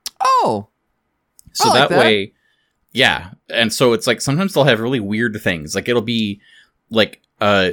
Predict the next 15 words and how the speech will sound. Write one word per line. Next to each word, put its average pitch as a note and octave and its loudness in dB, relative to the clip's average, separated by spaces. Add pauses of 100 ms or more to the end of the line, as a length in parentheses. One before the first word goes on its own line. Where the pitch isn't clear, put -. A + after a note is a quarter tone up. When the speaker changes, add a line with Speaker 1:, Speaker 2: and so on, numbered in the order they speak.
Speaker 2:
it's A2+ -4
like C3 2
some B2 -2 (120)
indie B2 -2
thing G#2+ 0
where G#2+ 0
they G2+ 0
have, A2 2
like, G#2+ -4
it's - -6
cherry A2+ 0
and G2+ -4
coffee A2 -2
flavored G2 -4
beer. F#2 -4